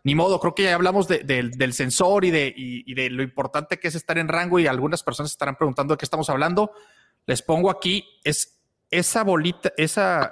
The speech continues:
esa aplicación amarilla que dice Freestyle, es un sensor que lo hizo la compañía Abbott, la verdad está buenísimo, yo creo que tiene,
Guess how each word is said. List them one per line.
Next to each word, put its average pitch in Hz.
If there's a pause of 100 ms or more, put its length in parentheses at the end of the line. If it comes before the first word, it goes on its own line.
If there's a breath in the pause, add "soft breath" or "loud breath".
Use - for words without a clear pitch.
esa 147
aplicación 170
amarilla 180
que 180
dice 175
Freestyle, 202 (440 loud breath)
es -
un 180
sensor 175
que 185
lo 151
hizo 151
la 170
compañía 135
Abbott, 233
la 139
verdad 131
está 165
buenísimo, 190
yo 170
creo 180
que 180
tiene, 170